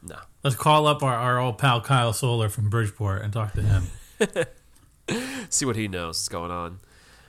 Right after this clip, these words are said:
Speaker 1: Um, but that's pretty much it in the out-, in the news of outside of what we watch, uh, you know, of, of our shows. Um, you know, Gilded Age, uh, there's an article, season two premiere date. Why so quiet? <laughs> These things print themselves.
Speaker 2: I feel like
Speaker 1: It's
Speaker 2: these,
Speaker 1: great.
Speaker 2: the spring premieres in general, um, uh, there's a lot of mystery about what's happening.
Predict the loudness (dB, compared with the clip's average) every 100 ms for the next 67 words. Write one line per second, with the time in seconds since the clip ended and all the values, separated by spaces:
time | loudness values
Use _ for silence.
0 | -20 _ -20 -20 -20 -14 -4 0 0 -2
1 | -6 -18 _ _ -8 -6 -8 -6 -8 -6
2 | -6 -6 -6 -6 -6 -6 -6 _ -8 -6
3 | -6 -4 -2 -4 -4 -6 -4 -2 -2 -4
4 | -6 -4 -4 -4 -8 -6 -4 -4 -6 -8
5 | -8 -8 -10 -10 -8 -6 -6 -6 -4 -4
6 | -4 -4 -8 -6 -4 -2 -4 -8 -14 _
7 | -20 _ _ _ -20 -8 -4 -4 -2 -2
8 | 0 0 0 -4 -4 -4 -2 -6 -4 -4
9 | -4 -4 -4 -4 -6 -6 -4 -6 -4 -6
10 | -6 -8 -6 -6 -6 -6 -8 -6 -2 -2
11 | -4 -6 -6 -4 -8 -8 -2 -2 -2 -14
12 | -20 -20 -20 _ _ -20 -20 -18 -4 -2
13 | -2 -6 -6 -8 -6 -2 0 2 2 2
14 | 2 0 0 -6 -14 -6 -4 -2 0 0
15 | 0 0 0 2 2 2 0 2 2 0
16 | -2 -4 0 2 2 2 2 0 0 -2
17 | -2 -2 -2 -4 -4 -4 -4 -6 -14